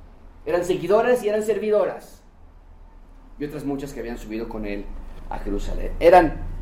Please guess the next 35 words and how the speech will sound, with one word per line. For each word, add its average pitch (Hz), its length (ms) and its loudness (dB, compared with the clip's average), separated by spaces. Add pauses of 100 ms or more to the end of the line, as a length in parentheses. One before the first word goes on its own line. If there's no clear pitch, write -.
(100)
seguidoras 175 680 6
y 139 60 -4
segui-, 139 340 -2
y 139 100 -2
servidoras 147 520 0
del 139 80 -4
Señor 135 220 -6
Jesucristo. 139 500 -8
Mucha 151 140 -8
atención 147 320 -8
con 143 180 -4
esto, 139 220 -6
amigos. 143 380 -4 (240)
Las 131 160 -4
mujeres 151 540 0
no 151 360 -2 (200)
son 143 420 -4 (140)
menos 135 600 -2
que 131 320 -2 (120)
los 117 460 -8
hombres. - 640 -10 (1700)
Y 123 40 2
vemos 147 220 10
que 143 120 4
las 127 160 4
mujeres 165 600 6
fueron 156 360 2
las 139 140 0
que 143 80 0
acompañaron 143 720 0
a 165 80 -6
Jesús 143 300 -12
hasta - 180 -10
el 120 80 -8
final. 151 460 -8